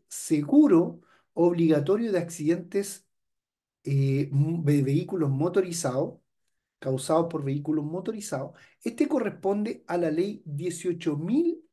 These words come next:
dieciocho mil, eh, cuatro noventa y cinco, cuatro noventa, cuatro noventa y cinco, ahí aparece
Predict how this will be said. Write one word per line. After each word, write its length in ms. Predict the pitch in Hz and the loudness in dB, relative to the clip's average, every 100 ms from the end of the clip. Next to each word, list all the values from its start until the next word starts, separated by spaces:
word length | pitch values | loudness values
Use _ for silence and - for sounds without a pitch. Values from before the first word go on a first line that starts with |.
| _ _ _ _ _ _ _ | _ _ _ _ _ _ _
dieciocho 640 | 147 147 151 - 147 143 139 | -6 -2 -2 -2 -4 -4 -4
mil, 420 | 151 180 247 - _ _ _ - | -2 -4 -6 -10 _ _ _ -8
eh, 520 | 147 139 139 135 139 _ _ _ _ _ _ _ | -2 0 0 -2 -6 _ _ _ _ _ _ _
cuatro 380 | 190 233 247 240 | 0 0 0 -4
noventa 420 | 208 175 165 160 | -2 -2 -2 -2
y 100 | 139 | -4
cinco, 760 | 139 202 135 113 - 147 - _ | -4 -6 -6 -8 -8 -10 -10 _
cuatro 300 | 156 143 139 | -8 -6 -4
noventa, 560 | 139 156 175 147 139 | -2 -2 -2 -4 -8
cuatro 260 | 139 139 139 | -6 -8 -4
noventa 320 | 139 135 139 | -4 -4 -4
y 80 | 190 | -6
cinco, 520 | - 170 143 160 - - | -6 -6 -4 -4 -6 -6
ahí 200 | 165 214 | -2 0
aparece 480 | 277 202 202 - | 0 0 -2 -6